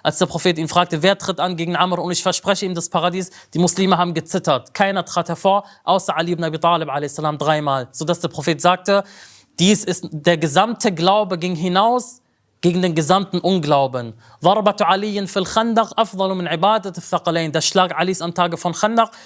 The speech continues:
ist vorzüglicher als der Gottesdienst der zwei Gewichtigen, also der Menschheit und der Djinn.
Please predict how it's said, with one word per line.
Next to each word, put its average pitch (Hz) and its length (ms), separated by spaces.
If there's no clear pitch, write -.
ist - 220
vorzüglicher 190 720
als 165 160
der 180 100
Gottesdienst 240 720
der 180 100
zwei 196 260
Gewichtigen, 160 680
also 143 160
der 151 160
Menschheit 202 480
und 170 120
der 156 100
Djinn. 147 420